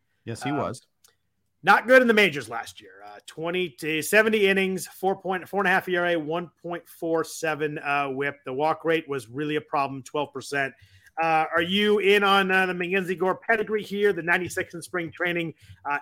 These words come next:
Speaker 2: A D P is three seventy. I assume that's going up a little bit after, after yesterday. But, uh, where are you on this, uh, formerly, uh, formerly high, highly regarded prospect?
Speaker 1: Uh, I mean, he got hurt so many times,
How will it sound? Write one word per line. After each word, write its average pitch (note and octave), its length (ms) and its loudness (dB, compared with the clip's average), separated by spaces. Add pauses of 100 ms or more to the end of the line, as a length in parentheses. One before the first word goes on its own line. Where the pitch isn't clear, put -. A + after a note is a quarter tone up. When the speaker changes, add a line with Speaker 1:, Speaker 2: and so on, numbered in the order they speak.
Speaker 2:
A G3+ 80 6
D A#3 100 0
P A#3 160 -2
is - 80 -4
three G#3 180 -4
seventy. D#3+ 400 0
I - 20 0
assume E3+ 240 -4
that's E3 220 -2
going D#3+ 240 -4
up D3 180 -4
a - 20 -6
little C3+ 180 -4
bit C3 100 -4
after, C3 400 -2
after C#3+ 260 -4
yesterday. C3 520 -6
But, C3 280 -8
uh, C3+ 160 -2 (320)
where A3+ 160 6
are C#4+ 40 4
you C4 120 8
on G#3 80 8
this, F#3 220 2
uh, D#3+ 100 4
formerly, D#3 600 -2
uh, C3+ 220 -2
formerly C#3+ 300 -8
high, C#3 200 -2 (100)
highly D#3+ 220 0
regarded C3 260 -6
prospect? G2+ 520 -12 (800)
Speaker 1:
Uh, F#3+ 400 8
I F3 80 -6
mean, A#3 160 -4
he G#3 100 0
got G#3+ 200 0
hurt D#3 320 -2
so - 240 -4
many D3+ 220 -2
times, C#3 640 -6